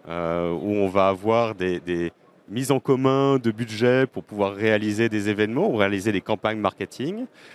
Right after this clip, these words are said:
euh, également en termes de communication. C'est la création, l'aide à la création d'un réseau. Parfois, c'est important d'avoir un réseau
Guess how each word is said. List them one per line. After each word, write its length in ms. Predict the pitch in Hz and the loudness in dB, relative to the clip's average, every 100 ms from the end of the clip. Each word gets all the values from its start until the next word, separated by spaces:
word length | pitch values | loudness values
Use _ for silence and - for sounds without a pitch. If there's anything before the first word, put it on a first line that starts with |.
| - - | -10 -6
euh, 120 | 90 | -4
également 340 | 110 120 127 120 | 0 2 4 2
en 60 | |
termes 200 | - 117 | 0 -2
de 80 | 104 | -2
communication. 760 | - 127 131 131 127 - 151 269 _ - - - - - _ | -2 -2 -2 -2 -4 -2 -4 -6 _ -20 -20 -20 -20 -20 _
C'est 180 | - 151 | -4 0
la 120 | 143 | 2
création, 580 | - - 156 147 - 165 | 0 0 2 2 2 6
l'aide 180 | 151 151 | 6 6
à 40 | |
la 120 | 131 | 4
création 500 | - 135 131 - 151 | 2 0 0 -2 0
d'un 180 | 135 127 | 2 2
réseau. 380 | 123 139 131 185 | 4 4 4 2
Parfois, 320 | - 113 143 | 0 -4 -4
c'est 240 | 135 127 156 | -4 -2 -2
important 500 | - 139 - 151 175 | -2 -6 -6 -4 0
d'avoir 300 | 117 110 110 | 2 2 2
un 160 | 110 | 2
réseau 480 | 107 123 117 135 | 2 0 4 2